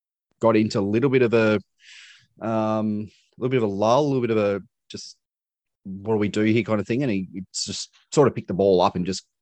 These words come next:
go-, goes, "Let, just get out of here, get out of here. Let's get the ball down our end." It, it was, it was a little bit of kicking it round backwards at times sometimes, and he, he was the one looking forward, which was sort of, it's, it's where we want him. That's how we want him playing football. We,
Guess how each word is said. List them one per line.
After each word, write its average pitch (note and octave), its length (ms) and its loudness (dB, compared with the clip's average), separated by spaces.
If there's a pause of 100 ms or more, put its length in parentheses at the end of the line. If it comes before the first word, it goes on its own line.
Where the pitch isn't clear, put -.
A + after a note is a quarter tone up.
(220)
go-, F#2 240 -4
goes, F#2 320 -2
"Let, - 160 2 (360)
just C3+ 160 -6
get F#2 200 -2
out F#2+ 80 -4
of F#2+ 40 -2
here, E2 120 -6 (160)
get A#2 100 0
out G#2+ 100 4
of F2+ 60 -4
here. D#2+ 140 -6
Let's A2 140 -4
get C3+ 100 -2
the A#2 60 -2
ball G#2 160 0
down F#2 180 -2
our F2+ 180 -6
end." E2 160 -10 (440)
It, - 320 -6 (720)
it - 60 -4
was, A2 140 2
it - 80 -2
was B2 200 4
a B2+ 60 2
little C3+ 260 4
bit B2 140 4
of A2 220 4 (1700)
kicking C3+ 260 -4
it - 80 -8
round A#2+ 260 -2
backwards C#3+ 320 -2
at B2 100 -10
times D3+ 340 -2
sometimes, D#3+ 400 -2
and A#2+ 340 -4
he, G#2+ 140 0
he G#2 160 0
was G#2+ 100 -2
the A2 60 -6
one G#2 180 -2
looking F#2+ 300 -6
forward, F#2 440 0
which F#2 200 -8
was F#2 280 -8 (520)
sort A#2 240 4
of, - 40 -6 (300)
it's, - 300 -10
it's - 280 -6 (340)
where D3 220 4
we A#2 120 2
want F#2+ 180 -2
him. F#2 60 -2
That's G#2 180 -4
how G2+ 140 0
we G2 100 -2
want F#2 160 -2
him F#2 80 -2
playing F2+ 300 -4
football. F#2 340 -4
We, F2+ 160 -2